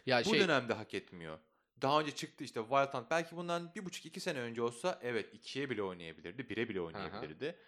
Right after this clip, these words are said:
Speaker 2: Ama şu
Speaker 1: Şu
Speaker 2: an
Speaker 1: an şuradaki
Speaker 2: üçüncü sırada
Speaker 1: iki
Speaker 2: yer
Speaker 1: oyun.
Speaker 2: almasının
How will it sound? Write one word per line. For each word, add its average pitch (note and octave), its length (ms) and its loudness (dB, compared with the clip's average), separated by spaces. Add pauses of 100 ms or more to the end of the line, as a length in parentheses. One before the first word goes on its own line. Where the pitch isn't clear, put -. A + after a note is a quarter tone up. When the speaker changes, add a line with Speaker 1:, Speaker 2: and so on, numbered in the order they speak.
(340)
Speaker 2:
Ama D3 200 -4
şu - 60 -6
Speaker 1:
Şu F#3+ 200 0
Speaker 2:
an F3 160 4
Speaker 1:
an - 60 -10
şuradaki - 120 -10
Speaker 2:
üçüncü E3+ 200 -8
sırada D#3 260 0
Speaker 1:
iki C#3 100 0
Speaker 2:
yer D#3+ 100 6
Speaker 1:
oyun. D#3 100 8
Speaker 2:
almasının C#3+ 540 -6